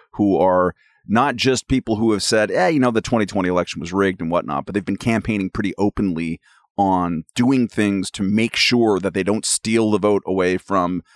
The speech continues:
uh, Donald Trump next time around. When we talk about the institutions of democracy being under threat, um, it's not very helpful in my point of view to be vague about it, but the specific candidates are these people. Uh, many of them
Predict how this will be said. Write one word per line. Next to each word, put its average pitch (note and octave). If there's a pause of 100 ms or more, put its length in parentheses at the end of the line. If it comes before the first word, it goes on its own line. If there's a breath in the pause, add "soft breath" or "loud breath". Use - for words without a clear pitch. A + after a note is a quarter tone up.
(220 soft breath)
uh, F2+
Donald F#2+
Trump -
next F2+
time D2+
around. C#2+
When D#2+
we D#2
talk F2+
about E2
the C2+
institutions G2+ (420 soft breath)
of E2+
democracy G2
being F2
under E2
threat, B2 (360 soft breath)
um, E2+
it's -
not G2
very F#2+
helpful F2+
in D#2
my E2
point E2
of -
view G2+
to -
be E2+
vague F#2 (320)
about G#2
it, A#2+ (100)
but E2+
the D2+
specific -
candidates G2+
are E2
these G2
people. F2+
Uh, D#2+
many F#2+
of F#2
them F2